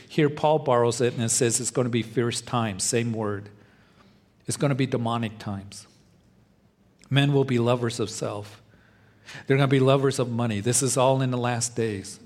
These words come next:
Boasters, proud, blasphemers, unloving, unforgiving, slanderers, brutal, and so forth. And here back to our text, "They will deliver you up to tribulation and kill you," verse nine,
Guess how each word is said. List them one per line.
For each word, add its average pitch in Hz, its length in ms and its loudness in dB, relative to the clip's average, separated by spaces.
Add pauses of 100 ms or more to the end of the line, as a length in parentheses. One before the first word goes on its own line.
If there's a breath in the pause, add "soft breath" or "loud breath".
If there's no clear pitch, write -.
Boasters, 127 540 0
proud, 127 480 2
blasphemers, 110 840 -4 (520 loud breath)
unloving, 135 640 2
unforgiving, 131 720 0
slanderers, 120 600 0
brutal, 139 380 2
and 113 100 -4
so 120 220 -2
forth. 101 440 -10 (800 loud breath)
And 139 160 4
here 165 220 4
back 147 300 0
to 143 100 0
our 131 140 4
text, 127 480 0
"They 135 100 4
will 127 140 2
deliver 135 400 2
you 135 200 2
up 131 140 0
to - 100 -4
tribulation 131 720 0
and 110 140 -4
kill 143 240 2
you," 123 160 0
verse 117 320 -4
nine, 123 320 0